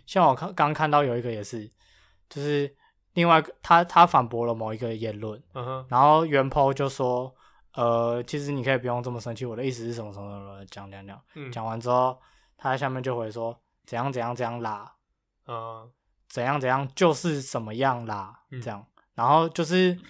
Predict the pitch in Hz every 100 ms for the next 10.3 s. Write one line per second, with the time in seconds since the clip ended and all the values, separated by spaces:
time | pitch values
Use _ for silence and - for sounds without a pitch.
0 | - _ 127 131 202 190 131 127 131 135
1 | 160 123 117 - 143 131 123 117 - 127
2 | 120 135 127 131 127 131 - 135 127 123
3 | 107 104 131 _ _ _ _ - 120 113
4 | 123 107 131 131 139 135 - _ _ 113
5 | 107 _ _ _ _ _ _ _ _ -
6 | 123 127 120 117 113 120 - 160 185 170
7 | 139 127 123 120 123 117 113 110 101 113
8 | 113 113 151 - _ _ _ _ _ -
9 | 123 117 160 151 123 139 151 131 127 123
10 | 110 98 -